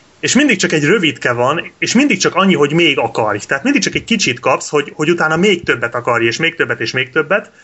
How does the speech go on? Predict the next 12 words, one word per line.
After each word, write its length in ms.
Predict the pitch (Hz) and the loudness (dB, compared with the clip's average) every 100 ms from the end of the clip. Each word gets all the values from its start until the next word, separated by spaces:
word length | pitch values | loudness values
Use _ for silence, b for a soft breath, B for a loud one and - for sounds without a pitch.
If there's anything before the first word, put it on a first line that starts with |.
| b b b _ _ _ _ | b b b _ _ _ _
Aztán 260 | - 151 156 | -6 -4 -2
persze 220 | 147 156 | -2 -2
a 20 | |
végén 280 | 143 156 131 | 0 0 0
van 120 | 139 | 0
egy 160 | 135 123 | -2 -2
nagy 200 | 120 - | -4 -6
futam, 320 | 131 120 120 | -8 -4 -2
ami 140 | 117 | -2
viszont 320 | 113 113 120 117 | -4 -2 -4 -4
félelmetesen 760 | 131 117 113 107 123 - 120 | -2 0 0 -2 -2 -2 0
jó. 300 | 131 156 190 | 2 2 0